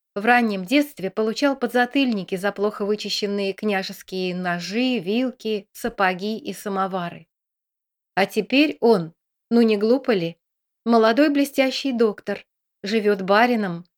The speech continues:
в чертовски большом доме, ездит на паре как бы в пику Преклонским – которые ходят пешком и долго торгуются при найме экипажа. «Он всеми уважаем»,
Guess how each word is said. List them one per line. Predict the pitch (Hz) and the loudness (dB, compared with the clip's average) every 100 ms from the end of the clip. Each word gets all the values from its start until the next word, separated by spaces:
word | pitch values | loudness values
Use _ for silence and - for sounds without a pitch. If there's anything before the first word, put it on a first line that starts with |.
| _ - | _ -12
в | - | -2
чертовски | 233 226 269 262 - 262 | -2 2 -2 -2 -4 -2
большом | 247 240 - 247 | -2 -2 -4 -2
доме, | 233 226 170 165 - _ _ _ - | 2 2 0 -8 -16 _ _ _ -10
ездит | 196 254 247 202 220 - | 0 2 2 0 -4 -4
на | 208 202 | -2 -2
паре | - 226 254 226 | 2 4 4 2
как | 220 214 202 | 0 0 2
бы | 226 196 - | 2 2 -4
в | - - - | -20 -6 0
пику | 269 - 185 | 0 -2 -8
Преклонским – | 202 214 240 208 180 - 160 - _ _ _ _ | -6 -6 -2 -4 -4 -12 -14 -16 _ _ _ _
которые | - 214 226 214 | -4 -2 0 -2
ходят | - 220 196 - | 0 0 0 -6
пешком | 208 - 302 294 285 _ | -8 -4 2 2 0 _
и | 202 | -2
долго | 185 220 302 269 254 | 2 4 4 2 0
торгуются | 202 202 214 220 214 - 208 - | 2 2 0 -2 -4 -4 -4 -4
при | 226 214 | -4 -2
найме | 196 185 185 180 180 | -2 -4 -6 -8 -10
экипажа. | - 196 190 160 160 160 _ _ _ _ _ _ _ _ _ _ _ _ _ - | -10 -8 -6 -6 -10 -16 _ _ _ _ _ _ _ _ _ _ _ _ _ -2
«Он | 226 247 | 2 2
всеми | - - 262 254 | 0 0 4 4
уважаем», | 254 240 247 226 190 190 196 | 4 2 2 2 2 2 -2